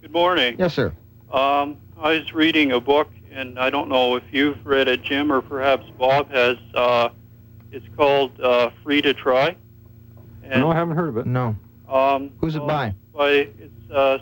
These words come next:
Speaker 1: sort of an educational publication by the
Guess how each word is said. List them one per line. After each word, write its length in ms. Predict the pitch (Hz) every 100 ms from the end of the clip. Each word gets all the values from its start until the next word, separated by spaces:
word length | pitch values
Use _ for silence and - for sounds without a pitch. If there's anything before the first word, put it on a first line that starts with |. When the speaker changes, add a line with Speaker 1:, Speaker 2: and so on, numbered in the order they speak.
| -
Speaker 1:
sort 160 | 160
of 140 | 147 135
an 100 | 139
educational 800 | 143 139 - 147 143 143 151 131
publication 800 | 139 135 135 - 135 135 - 135
by 220 | 135 127
the 400 | 123 123 120 120